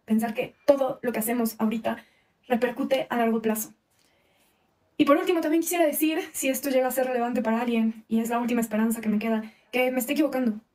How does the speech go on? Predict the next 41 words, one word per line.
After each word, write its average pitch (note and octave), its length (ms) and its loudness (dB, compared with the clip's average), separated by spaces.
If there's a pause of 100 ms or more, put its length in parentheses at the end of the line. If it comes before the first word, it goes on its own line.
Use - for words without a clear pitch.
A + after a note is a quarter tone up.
(320)
que B3 100 -4
me A#3 40 4
esté C4 140 0
equivocando, B3 480 0 (840)
y C4+ 80 -2
que C4+ 100 2
algo D4+ 240 2
pase C#4+ 220 2
en B3+ 60 -2
la A#3 80 0
cabeza A#3 240 0
de A3+ 60 0
Claudia, A3+ 360 0 (160)
que - 80 -6
se A3+ 80 0
ilumine A#3 340 2
y B3 60 -2
que B3 100 -4
de A#3 60 2
verdad B3 300 0 (160)
no B3+ 100 2
se D#4 100 0
le C#4 60 2
olvide B3 240 0
que B3 80 -4
ella C4 60 0
es C4 80 -4
una C4 140 2
doctora, A3+ 520 -2 (560)
que B3 120 0
es B3 100 -2
una C4+ 120 2
mujer B3 360 0 (320)
preparada, A3 520 0 (680)
que G#3+ 100 -2
sabe, A3 420 0 (680)
eh, A3+ 360 -2 (320)
en A#3+ 120 -2
temas C4 200 4
de B3 60 -2
ambiente, A3+ 560 0